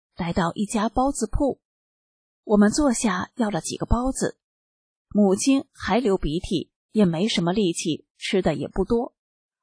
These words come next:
而邻座的一个老太太主动和我们说话，言语间很有好感。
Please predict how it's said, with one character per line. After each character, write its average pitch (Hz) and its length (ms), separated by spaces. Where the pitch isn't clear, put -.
而 233 220
邻 247 280
座 285 200
的 - 120
一 226 80
个 277 140
老 254 200
太 254 260
太 190 320
主 170 280
动 294 380
和 - 180
我 175 140
们 - 160
说 240 260
话， 254 300
言 240 180
语 202 140
间 262 440
很 226 380
有 254 180
好 147 320
感。 - 300